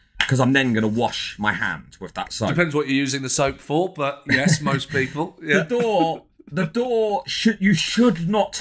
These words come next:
Speaker 1: have to touch a door handle after you've washed your hands. It makes no sense whatsoever.
Speaker 2: I
Speaker 1: So,
Speaker 2: love it when there's
Speaker 1: to
Speaker 2: not
Speaker 1: go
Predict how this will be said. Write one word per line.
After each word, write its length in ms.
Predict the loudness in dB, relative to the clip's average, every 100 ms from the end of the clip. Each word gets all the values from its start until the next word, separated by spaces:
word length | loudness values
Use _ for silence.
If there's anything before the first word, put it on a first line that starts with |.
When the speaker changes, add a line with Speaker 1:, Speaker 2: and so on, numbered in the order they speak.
| 0
Speaker 1:
have 300 | 0 0 -12
to 420 | -2 0 0 -2
touch 560 | -8 0 0 0 -6 -2
a 80 | 0
door 340 | 2 0 -2
handle 340 | -6 -2 0 0
after 320 | 0 0 0
you've 180 | 0 0
washed 240 | -4 -8
your 100 | -10
hands. 340 | -6 -4 -6 -8 _ -8
It 180 | -6 0
makes 400 | 4 4 2 -2
no 600 | 4 6 6 2 -2 -6 -14 _ -4
sense 720 | 2 2 2 -2 -8 -12 -12 _
whatsoever. 800 | 0 0 0 -6 -2 -2 -2 -8 -18 _ _ -4
Speaker 2:
I 140 | 0 2
Speaker 1:
So, 180 | 4 4
Speaker 2:
love 320 | 4 2 0
it 160 | -4 -4
when 160 | -4
there's 200 | -2 0
Speaker 1:
to 100 | 2
Speaker 2:
not 140 | 2
Speaker 1:
go 40 | 4